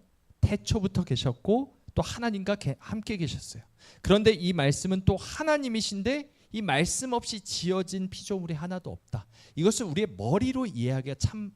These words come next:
어렵습니다. 사람인데 하나님이시고, 그런데 태초부터 계셨고, 하나님, 예수님 없이 지음받은 것이 하나도 없다. 이것을 우리의 머리로 이해할 수가 없죠. 우리가 삼위일체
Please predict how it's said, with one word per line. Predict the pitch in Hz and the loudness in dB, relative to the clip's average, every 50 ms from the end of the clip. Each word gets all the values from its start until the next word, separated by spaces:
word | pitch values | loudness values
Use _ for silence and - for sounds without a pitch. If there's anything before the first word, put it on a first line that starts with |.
| _ _ - | _ _ -10
어렵습니다. | 104 101 113 131 147 156 - - - - - - - - - _ _ _ _ _ | -2 0 2 2 2 0 -2 -6 -14 -14 -14 -14 -14 -16 -20 _ _ _ _ _
사람인데 | - - - - 220 226 233 233 208 208 202 190 196 202 | -14 -12 -10 -6 -4 -2 -2 0 -2 -2 -4 -2 -4 -4
하나님이시고, | 196 185 - 240 226 220 202 185 175 160 - - - - - - _ _ _ _ _ _ _ _ | -4 -4 -6 -4 -2 -2 0 0 0 -2 -2 -4 -8 -8 -12 -20 _ _ _ _ _ _ _ _
그런데 | - - 220 226 214 240 | 4 4 4 4 4 0
태초부터 | 233 - - 277 269 - 160 262 220 240 - 240 208 | 4 4 4 4 4 4 2 2 2 0 -2 -2 -2
계셨고, | - 117 - - 117 - - - 117 - _ _ - - - _ _ _ _ | -2 -4 -6 -8 -10 -12 -10 -10 -12 -12 _ _ -20 -20 -20 _ _ _ _
하나님, | _ - - - - 208 240 262 254 247 226 160 143 | _ -20 -16 -8 -4 0 0 0 0 0 -4 2 6
예수님 | 160 196 202 202 254 240 233 214 | 8 8 8 8 4 -2 0 0
없이 | 180 165 - - - 214 220 226 214 _ | 0 -2 -2 -4 -4 -4 -4 -6 -8 _
지음받은 | - - - 180 202 214 208 202 220 208 190 196 190 190 | -4 0 2 2 2 2 2 2 2 2 2 2 -2 -2
것이 | 185 175 - 208 196 | -4 -4 -4 -6 -10
하나도 | - - - - 220 240 226 226 - 226 214 - - - | -10 -12 -12 -4 -2 -2 -2 -2 -2 -4 -4 -4 -8 -10
없다. | 113 113 _ _ _ - - 220 233 - _ _ _ | -10 -10 _ _ _ -4 -4 -4 -4 -8 _ _ _
이것을 | - 131 143 156 - 165 | -8 -4 -4 -4 -4 -4
우리의 | 143 123 120 160 175 160 107 | -8 -6 -2 -2 -2 -4 -4
머리로 | 85 87 98 110 135 143 170 180 | -8 -6 -4 -2 -2 -2 -4 -4
이해할 | 143 107 101 98 101 | -4 -4 -4 -4 -4
수가 | 98 - - - 123 | -6 -8 -10 -10 -12
없죠. | 131 _ - - 135 - _ | -12 _ -14 -18 -18 -18 _
우리가 | - 127 127 135 | -10 -8 -8 -6
삼위일체 | 127 - - - 208 214 208 214 208 202 196 190 - - - 196 196 196 196 | -8 -10 -10 -6 -6 -4 -4 -2 -2 -4 -4 -4 -6 -6 -4 -4 -4 -4 -6